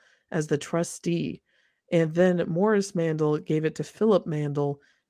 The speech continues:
and all of his entailments. Then until nineteen seventy-seven, then November twenty-second, nineteen seventy-seven,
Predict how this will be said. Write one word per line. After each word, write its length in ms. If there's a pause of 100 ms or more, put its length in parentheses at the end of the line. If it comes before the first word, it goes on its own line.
(640)
and 320
all 180
of 120
his 340
entailments. 800 (540)
Then 480 (300)
until 340
nineteen 320
seventy-seven, 760 (280)
then 440
November 540
twenty-second, 640
nineteen 280
seventy-seven, 880